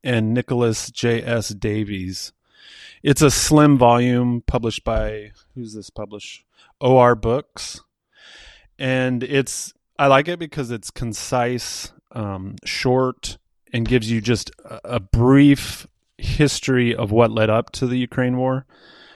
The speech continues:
and, um, the main players behind it. And I ju-, I just started it. I'm on chapter, like,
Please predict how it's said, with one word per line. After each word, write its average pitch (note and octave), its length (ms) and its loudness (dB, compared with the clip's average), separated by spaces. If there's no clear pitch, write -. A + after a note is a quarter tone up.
and, G#2 380 -2
um, F#2+ 880 -6
the A2+ 180 0
main A2+ 320 4
players G#2+ 460 0
behind G#2 480 -4
it. G2+ 180 -4
And A#2+ 120 0
I B2 100 6
ju-, C3 300 6
I C#3 140 0
just B2+ 260 2
started A2 420 0
it. G2+ 220 -4
I'm A2 160 -4
on G#2 140 -4
chapter, G2 500 -10
like, G2 180 -16